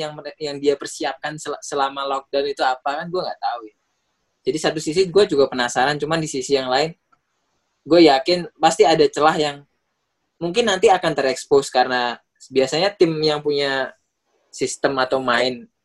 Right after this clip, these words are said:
kita sebutlah main seperti robot nih, mereka udah tahu ya mereka mau main kayak gimana, itu mungkin akan sedikit terganggu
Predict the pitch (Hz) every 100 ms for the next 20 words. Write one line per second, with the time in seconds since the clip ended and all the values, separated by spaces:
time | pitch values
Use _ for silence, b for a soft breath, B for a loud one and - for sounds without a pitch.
0 | _ _ _ - 127 - 113 135 143 127
1 | 117 127 - 117 120 120 113 120 247 120
2 | 107 - 113 131 127 113 - 117 123 117
3 | 113 117 117 113 110 110 110 107 110 113
4 | 117 151 131 160 156 - 139 131 127 139
5 | 135 120 123 120